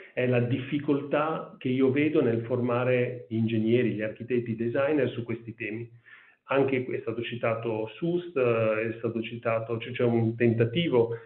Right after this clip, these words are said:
che va avanti da molto tempo di introdurre delle, eh, eh,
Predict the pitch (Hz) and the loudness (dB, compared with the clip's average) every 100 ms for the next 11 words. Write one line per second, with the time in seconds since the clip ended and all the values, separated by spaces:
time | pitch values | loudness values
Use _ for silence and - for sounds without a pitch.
0 | - - 117 120 117 117 113 131 135 - | -8 2 4 4 4 2 2 4 2 2
1 | 131 113 110 110 110 117 120 131 127 110 | 2 2 2 -2 -2 -2 0 2 4 2
2 | 110 110 113 110 110 107 107 120 113 107 | 0 -2 -2 0 0 0 -2 -4 -4 -4
3 | 107 107 110 - - 113 107 | -4 -6 -10 -16 -8 -6 -6